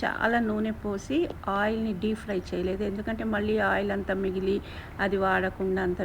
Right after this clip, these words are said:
వేస్ట్ అవుతుంది కదా. కాబట్టి మనము ఆయిల్ మామూలుగా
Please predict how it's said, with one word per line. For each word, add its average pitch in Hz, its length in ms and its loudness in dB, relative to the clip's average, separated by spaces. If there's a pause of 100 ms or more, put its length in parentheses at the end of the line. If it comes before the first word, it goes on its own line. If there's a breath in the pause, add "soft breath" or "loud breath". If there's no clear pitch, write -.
వేస్ట్ 180 320 0
అవుతుంది 170 340 -4
కదా. 196 160 -4 (120)
కాబట్టి 220 460 -2 (460 loud breath)
మనము 208 300 2 (380)
ఆయిల్ 208 200 2 (100)
మామూలుగా 196 420 -2